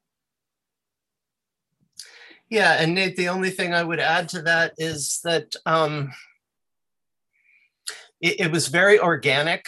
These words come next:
Um, like Beatrice said, that, you know, the project started out as just a, you know, sort of a, a normal shoot. Um, but I guess the types of pictures that I was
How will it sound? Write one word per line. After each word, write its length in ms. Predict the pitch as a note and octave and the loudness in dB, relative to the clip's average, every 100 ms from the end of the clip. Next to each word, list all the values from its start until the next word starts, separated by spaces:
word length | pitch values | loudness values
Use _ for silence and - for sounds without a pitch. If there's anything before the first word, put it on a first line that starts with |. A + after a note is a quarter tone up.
| - - - | -18 -4 4
Um, 720 | D3 D3 C#3+ C#3+ C#3+ C3+ D3 _ - | 6 8 6 2 -6 -8 -12 _ -2
like 280 | C#3+ C#3+ - | -2 -2 -4
Beatrice 380 | D#3 D3+ C#3 | -6 -4 -4
said, 280 | - D3 D#3 | 2 2 2
that, 280 | D3 C#3 - | 0 -2 -4
you 160 | C3+ C#3 | -6 -4
know, 140 | B2+ | -4
the 80 | B2 | -4
project 440 | C#3+ C#3 C#3+ C3+ | 0 0 0 -4
started 440 | - C3+ C3 C3+ B2+ | -4 -2 0 0 2
out 320 | B2+ C3+ - | 2 2 -2
as 300 | C3+ B2+ B2 | -4 -4 -6
just 340 | - B2+ B2 - | -8 -6 -4 -2
a, 400 | B2 B2+ B2 B2 - | 0 0 -4 -10 -12
you 100 | B2+ | -6
know, 120 | B2 | -2
sort 240 | A2+ B2+ A#2+ | -2 -2 -6
of 80 | - A#2+ A#2+ - _ C#3 | -6 -4 -4 -6 _ -10
a, 60 | |
a 20 | B2 | -6
normal 640 | B2 B2+ B2+ B2 A#2+ A#2 _ _ _ | -2 0 0 0 0 -4 _ _ _
shoot. 560 | - - C3 B2 - - - - - - _ _ - | -16 -10 -8 -8 -10 -14 -18 -20 -20 -20 _ _ 0
Um, 560 | B2+ B2+ B2+ B2 B2 - _ - | 2 4 0 -4 -12 -16 _ -4
but 300 | B2 C#3+ - _ | 2 2 2 _
I 380 | - - C#3 C3 - | -8 -6 -6 -8 -4
guess 440 | E3 E3+ - - | 0 2 0 -4
the 160 | - D3+ | -4 -6
types 440 | - D#3 D#3 D#3 | -4 -2 -2 -4
of 160 | E3 - | -8 -6
pictures 580 | - D#3 - D3+ C#3 - | -6 -4 -4 -2 -4 -2
that 220 | C3+ B2+ - | -2 0 2
I 220 | C3 C3+ | 2 2
was 300 | C3+ C3 | 0 -2